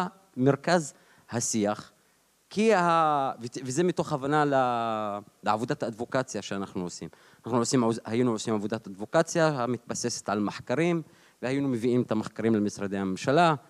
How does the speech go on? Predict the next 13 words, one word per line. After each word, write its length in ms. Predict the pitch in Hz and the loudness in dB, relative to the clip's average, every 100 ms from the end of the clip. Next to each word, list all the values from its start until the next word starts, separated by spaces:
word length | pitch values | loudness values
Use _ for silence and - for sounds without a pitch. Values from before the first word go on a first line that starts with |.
| _ _ - | _ _ -10
אבל 420 | 123 147 147 131 - | -2 2 2 -2 -4
משרדי 340 | 117 123 127 | -6 -6 -2
הממשלה, 480 | 143 120 135 147 139 | 0 0 0 2 2
גם 240 | 127 139 131 | -2 -6 -6
תביא 200 | 113 139 | -4 -2
המחקר 400 | 123 - 131 127 | -2 -4 -4 -6
הכי 220 | - 127 | -6 -8
טוב, 420 | - 170 131 110 - _ _ | 0 2 2 -2 -16 _ _
זה 120 | 110 | 0
לא 140 | 143 156 | 4 4
הביא 520 | 123 143 139 123 117 | 4 0 2 0 -2
לשינוי 440 | 117 - 123 135 | -2 -2 2 2
המדיניות. 640 | 127 120 117 135 175 143 | 4 2 2 4 4 2